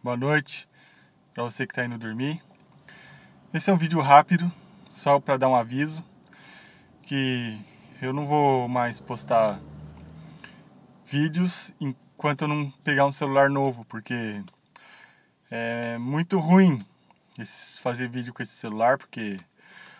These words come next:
primeiro que ele não tem o aplicativo dele de, de editar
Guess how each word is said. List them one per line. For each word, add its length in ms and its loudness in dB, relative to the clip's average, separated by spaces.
primeiro 320 -2
que 60 -4
ele 100 4
não 100 4
tem 640 -2
o 120 2
aplicativo 580 -2
dele 260 -2
de, 380 -8
de 100 -8
editar 720 0